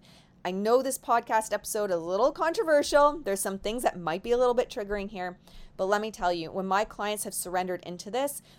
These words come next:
they've taken their businesses seemingly overnight from six figures to multiple six to seven figures, because this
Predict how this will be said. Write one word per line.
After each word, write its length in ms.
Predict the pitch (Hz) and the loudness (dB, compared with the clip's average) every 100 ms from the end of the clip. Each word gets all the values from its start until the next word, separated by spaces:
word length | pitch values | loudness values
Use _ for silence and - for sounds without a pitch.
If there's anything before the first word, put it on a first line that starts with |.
| _ | _
they've 160 | 202 202 | 0 0
taken 500 | 247 208 226 233 240 | 0 0 0 -2 -2
their 120 | 254 | -2
businesses 640 | 202 190 185 175 180 170 - _ - | 2 0 0 -4 -2 -4 -6 _ -4
seemingly 720 | - 254 320 359 349 339 330 - | -2 0 0 -2 0 0 2 6
overnight 840 | 262 262 302 294 226 180 - - - _ _ - | 6 6 2 4 2 0 -6 -16 -20 _ _ -2
from 300 | 214 202 202 _ - | -2 -2 -8 _ -10
six 340 | - 269 269 | -2 -2 -2
figures 380 | - 269 302 294 | -6 -4 -2 -4
to 100 | 240 | -4
multiple 500 | 208 196 202 202 214 | 2 2 2 -2 -4
six 420 | 208 190 185 - - | -2 -2 -2 -6 -12
to 100 | 190 | -6
seven 360 | - 170 165 | 0 0 0
figures, 580 | 160 156 - - - - - _ - | -6 -8 -8 -10 -8 -10 -12 _ -8
because 340 | 208 196 170 | 0 0 2
this 300 | 196 208 - | 2 2 0